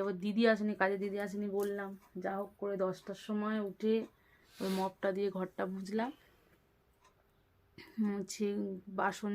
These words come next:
ছিল কতদিন পড়ে থাকবে, উনি কালকেও আসবে না ফোন করেছিল। বাসনগুলো বসে বসে মেজেছি, মেজে আর গরম জলে স্নান করে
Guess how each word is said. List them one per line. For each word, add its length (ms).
ছিল 140
কতদিন 320
পড়ে 200
থাকবে, 260
উনি 100
কালকেও 340
আসবে 300
না 40
ফোন 140
করেছিল। 400
বাসনগুলো 500
বসে 240
বসে 160
মেজেছি, 400
মেজে 340
আর 80
গরম 220
জলে 200
স্নান 260
করে 160